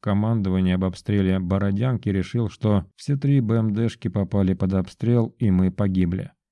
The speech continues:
Надо отдать должное капитану, он тут же начал носиться с требованием, чтобы его отпустили на двух его Б Т Рах назад,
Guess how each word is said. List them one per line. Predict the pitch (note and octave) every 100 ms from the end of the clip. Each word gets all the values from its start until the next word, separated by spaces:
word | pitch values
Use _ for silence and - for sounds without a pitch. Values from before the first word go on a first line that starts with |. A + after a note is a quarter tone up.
| _ _ _ _ _ -
Надо | G#2+ D3+ C#3+ C3+
отдать | B2+ C#3 C3+
должное | D#3 C#3+ G#2 G#2
капитану, | F#2 G2+ A2 C3+ C3+ A#2+ G2 F#2
он | A2 A2
тут | A2+ D3+
же | A#2 A#2
начал | A2+ A#2 A#2 G#2
носиться | F#2+ G2 F2+ - A2 F#2+ - G2+ F#2 -
с | -
требованием, | A2 A#2 G#2+ F#2+ F#2 F2 E2+ - -
чтобы | - A#2+ B2
его | B2 A#2+
отпустили | - A#2 - B2 A2+
на | G#2+ G#2+
двух | F#2+ G2 G2+ G#2
его | F#2+ F#2+
Б | F#2 F#2
Т | F#2+ F#2+
Рах | F#2+ -
назад, | G2+ G2 F#2 F2+ -